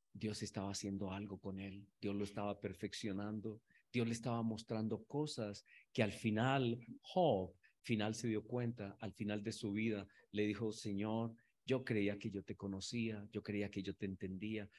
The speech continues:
pero ahora, ahora, ahora entiendo, ahora mis ojos te ven". Dios está haciendo con nosotros cosas similares y necesitamos tener esa confianza. Necesitamos tener la confianza de que Dios está con nosotros,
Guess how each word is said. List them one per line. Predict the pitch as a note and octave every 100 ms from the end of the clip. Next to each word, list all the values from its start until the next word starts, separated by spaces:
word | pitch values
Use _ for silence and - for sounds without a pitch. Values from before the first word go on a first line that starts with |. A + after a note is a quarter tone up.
| _ _
pero | F#2+ F#2+
ahora, | G2 B2+ A#2+ G2
ahora, | - G2 A#2+ B2 G2
ahora | G#2 A#2+
entiendo, | B2 A#2+ B2 B2+ A#2+ G2+
ahora | F#2+ G#2+
mis | A2 G2+ -
ojos | A2+ G#2+ F#2 -
te | G2
ven". | F#2 F#2 F#2 _ _ _ - - - -
Dios | A2 G2 D3+ G#3+ -
está | F#3+ F3+
haciendo | E3 F3+ E3
con | D#3 D3
nosotros | C3 D#3 D3 D#3 D3 - -
cosas | - E3 E3 D#3+
similares | - C#3+ C#3 C3+ D3+ C#3+ A#2+
y |
necesitamos | B2 A#2 - A#2 A#2+ - E3 F#3+ B2+ A2+ - - -
tener | C3 B2
esa | C3 B2+
confianza. | B2 A#2+ A#2 C#3+ C#3 B2 A#2 G2+ _ _ _ _
Necesitamos | A#2 B2 B2+ A#2+ A#2 C#3 D#3
tener | D#3+ D3+ C#3
la | C3+
confianza | C3 A#2+ C3 C3 C3 C3 B2 - _
de | A2+
que | A2+ G#2+
Dios | G#2+ B2+ B2
está | D3 - C3+
con | B2 A#2+
nosotros, | G#2+ G2+ - C#3+ G2+ G2+ G2